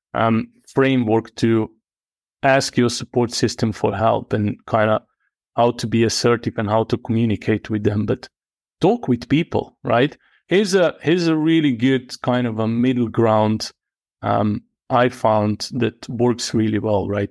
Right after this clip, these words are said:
If you don't really, 'cause I, I understand, I've been there, um, you know, and you don't really wanna share with people what you're going through. Like,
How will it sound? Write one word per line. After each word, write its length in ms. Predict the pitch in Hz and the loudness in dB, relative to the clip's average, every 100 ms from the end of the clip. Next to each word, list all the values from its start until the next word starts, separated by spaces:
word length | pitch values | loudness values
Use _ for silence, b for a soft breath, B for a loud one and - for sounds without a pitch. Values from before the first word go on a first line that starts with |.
| - | -4
If 180 | 135 - | -4 0
you 100 | 156 | 2
don't 280 | 196 202 | 2 2
really, 240 | 175 175 127 - | 2 2 0 -2
'cause 220 | - 135 | -2 2
I, 160 | 156 - | 2 0
I 120 | 143 156 | 0 2
understand, 440 | 143 - 120 104 | 2 0 -2 -2
I've 180 | 123 110 | -4 -4
been 220 | 135 131 | 0 0
there, 200 | 113 - - _ _ _ _ - | 0 -6 -10 _ _ _ _ -8
um, 340 | 107 104 113 - | -6 -8 -10 -4
you 140 | 123 | 0
know, 160 | 123 117 | 0 0
and 120 | 123 | 0
you 80 | 123 | 0
don't 260 | 156 156 | 2 2
really 200 | 135 127 | 2 2
wanna 240 | 117 120 113 | 2 0 0
share 320 | - 123 113 | 0 0 0
with 220 | 104 - | -2 -4
people 280 | 113 110 110 | -4 -4 -2
what 160 | 110 104 | -2 0
you're 140 | 107 | 0
going 300 | 110 101 98 | 0 -2 -4
through. 320 | - 117 101 | -2 -2 0
Like, 160 | 95 | -2